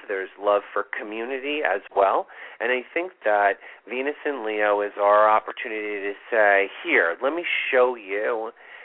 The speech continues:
how much I love you. Let me, let me, let me be able to, uh, have my own dramatic moment." You know, Leo also rules playfulness, kind of nice, and it rules romance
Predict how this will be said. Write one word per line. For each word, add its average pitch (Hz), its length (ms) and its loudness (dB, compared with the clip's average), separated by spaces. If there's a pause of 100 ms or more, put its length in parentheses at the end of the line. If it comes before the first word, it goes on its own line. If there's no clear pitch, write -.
how 110 240 0
much 101 280 -2
I 98 140 0
love 85 300 -6
you. 98 280 -14
Let 123 140 2
me, 156 340 -6
let 127 220 0
me, 165 300 -6 (400)
let 127 180 0
me 170 160 -2 (400)
be 123 560 -2
able 127 320 2 (300)
to, 95 500 -4 (500)
uh, 98 460 6
have 123 800 2
my 113 260 0
own 113 420 -2
dramatic 101 640 -2
moment." 98 320 -6
You 104 60 -12
know, 113 140 0
Leo 156 320 0
also 113 320 2
rules 92 300 -6 (180)
playfulness, 143 680 -2 (1040)
kind 101 140 -2
of 98 60 -6
nice, 98 260 -2 (880)
and 113 120 4
it 110 100 0
rules 131 240 0 (140)
romance 120 640 0